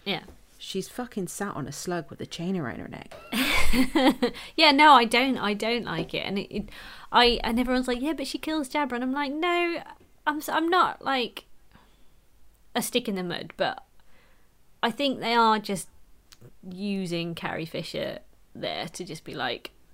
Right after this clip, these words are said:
Speaker 1: "Ooh, look, we've got her in a bikini."
Speaker 2: Eye candy.
Speaker 1: Eye candy, yeah, and I don't like it, quite frankly. And watching those scenes, I was just like, "Ooh, nah, you, you, mm, you went a bit too far there, mate." You know?
Speaker 2: Yeah, no, I,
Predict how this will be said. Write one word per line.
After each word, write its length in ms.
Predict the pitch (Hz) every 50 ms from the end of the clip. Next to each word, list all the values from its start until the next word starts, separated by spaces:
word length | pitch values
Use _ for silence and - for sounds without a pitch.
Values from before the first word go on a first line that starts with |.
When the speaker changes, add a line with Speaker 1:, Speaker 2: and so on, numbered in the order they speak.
| -
Speaker 1:
"Ooh, 220 | 226 254 285 262 170
look, 400 | 160 180 226 240 196 - - - -
we've 160 | 196 190 196
got 160 | - 196 190
her 160 | 190 185 185 185
in 100 | 185 180
a 60 | 175
bikini." 460 | 180 190 175 - 196 208 220 220 185
Speaker 2:
Eye 160 | 180 180 180
candy. 500 | - - 175 160 151 147 147 147 143 147 - - - -
Speaker 1:
Eye 220 | 240 247 311 339
candy, 340 | 330 294 247 196 180 170 175
yeah, 400 | 175 185 220 269 277 220 - 123
and 240 | 196 208 214 - - - - -
I 460 | - 233 233 247 247 254 240 233 214 202
don't 260 | - 233 233 240 214 -
like 280 | 156 139 160 156 -
it, 240 | 156 139 - - - - - - - - - _ - - - -
quite 180 | - 269 -
frankly. 300 | - - 123 113 - 180 185
And 120 | 196 208
watching 300 | 220 - - - 208 185
those 200 | 190 190 185 175
scenes, 300 | - 208 202 185 175 170
I 60 | 165
was 140 | 160 170 -
just 160 | - 165 -
like, 140 | 160 160 131 139
"Ooh, 560 | 185 185 180 175 165 165 156 156 156 165 - -
nah, 460 | 214 214 214 220 226 226 226 220 208
you, 280 | 202 208 208 202 - 127 170
you, 160 | 202 208 190
mm, 500 | 196 208 220 220 220 214 202 196 170 160 - - - - - - _ _ _ _ _ _ - _ -
you 80 | - 214
went 100 | 233 240
a 20 |
bit 120 | 226 - -
too 120 | - 220 -
far 200 | 196 185 180 175
there, 140 | 170 170
mate." 300 | 160 160 147 123 104 - - - - - - - - -
You 100 | 196 202
know? 180 | 220 226 233
Speaker 2:
Yeah, 400 | 240 247 247 185 180 170 165 160
no, 240 | 165 170 175 170 165
I, 120 | 175 180